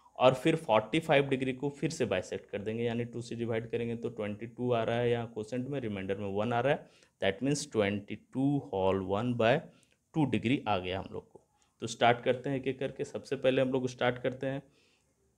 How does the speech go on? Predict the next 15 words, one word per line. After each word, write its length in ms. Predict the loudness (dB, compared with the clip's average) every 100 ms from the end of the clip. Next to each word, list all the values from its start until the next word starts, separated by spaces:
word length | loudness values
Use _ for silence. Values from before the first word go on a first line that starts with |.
| _ _ _ _ -4
कंस्ट्रक्ट 440 | -4 0 2 2
कर 140 | 4 4
देंगे 240 | 4 2 2
एक 180 | 0 2
रे 220 | 2 4 2 -8 -20 _
किसी 220 | -8 -4 -2
भी 100 | 0
मेजरमेंट 540 | 2 4 4 2 0
का, 180 | -2 -4 -4 -20 -20 -20 -8
नेम 320 | 2 4 6 6
दे 100 | 4
देते 260 | 4 4
हैं 60 | 2
उसका 240 | 2 -2
कुछ, 260 | 0 -2